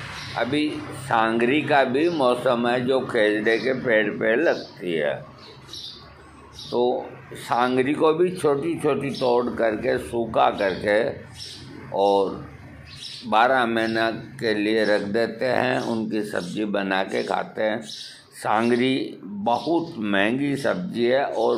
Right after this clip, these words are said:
बहुत ही पाँच तारा होटल में खाने वाली सब्ज़ी है। तो ये कुछ सब्ज़ियाँ ऐसी है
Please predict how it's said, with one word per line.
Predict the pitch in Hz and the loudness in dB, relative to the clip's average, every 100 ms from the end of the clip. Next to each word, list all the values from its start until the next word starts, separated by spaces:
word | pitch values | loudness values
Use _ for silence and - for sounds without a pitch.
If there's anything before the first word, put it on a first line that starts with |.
| 101 | 2
बहुत | 98 104 127 131 | 2 4 2 -2
ही | 131 135 131 - - - - - - - - - - 117 | -4 -2 -4 -10 -16 -16 -14 -14 -14 -14 -14 -14 -6 0
पाँच | 120 139 151 139 - | 4 6 4 0 -4
तारा | 131 113 117 120 | 4 6 8 6
होटल | 117 - 101 101 110 117 | 6 4 2 2 2 2
में | 120 123 - | 2 0 -2
खाने | - 98 107 156 | -2 0 2 2
वाली | 160 120 101 104 107 | 2 4 4 2 0
सब्ज़ी | 107 92 76 69 82 | -2 -6 -8 -8 -6
है। | 69 - - - - - - - - - - - - - - - - - - - - - - | -4 -6 -10 -16 -20 -20 -18 -18 -18 -18 -20 -20 -20 -20 -20 -20 -18 -16 -16 -18 -20 -20 -8
तो | 147 | 0
ये | 170 175 180 | 2 4 4
कुछ | 180 190 185 | 2 0 0
सब्ज़ियाँ | 143 110 98 127 143 165 | -2 -2 0 4 4 4
ऐसी | 147 107 104 104 175 151 | 2 2 2 -2 0 4
है | 107 101 104 | 4 4 2